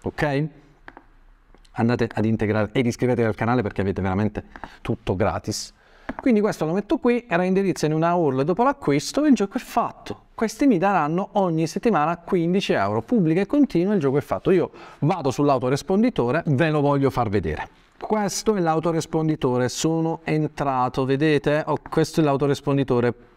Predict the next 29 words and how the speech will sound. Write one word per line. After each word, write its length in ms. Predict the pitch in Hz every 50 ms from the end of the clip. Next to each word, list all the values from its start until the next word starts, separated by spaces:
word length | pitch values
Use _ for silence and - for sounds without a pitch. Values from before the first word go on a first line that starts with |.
| _ _ _ _ _ _ -
Per 180 | 139 135 127
chi 300 | - - 165 165 156 151 -
entra 440 | - 160 160 147 135 - 160 190
qui, 320 | - - - 175 165 180 185
vi 120 | 151 131
faccio 220 | 123 143 135 - 147
vedere 180 | 147 147 139
anche 200 | 147 165 - -
il 100 | 147 139
dietro 460 | 139 143 143 143 143 139 135 135 135
le 100 | 131 131
quinte 400 | 123 131 139 143 151 147 123 131
di 80 | 123 123
questa 380 | 117 - 123 120 - - 123 -
unica 300 | - 156 147 135 127 127
opt-in 400 | 123 - - - 135 127 117 -
page, 400 | - 123 127 127 120 120 117 - - - - - - -
questa 260 | - - 139 - - 131
lead 220 | 131 139 156 143
generation 560 | 127 127 139 131 131 120 127 127 - 139 120
che 80 | - 113
sto 160 | - - 123
facendo 320 | - - 113 123 123 120
molto 400 | 117 127 135 139 135 120 - 127
timida 340 | 107 - 123 123 123 117 117
su 100 | - 117
questo 240 | - - 117 - 123
canale 220 | 110 113 113 110
YouTube, 460 | 110 117 143 151 - 131 123 131 156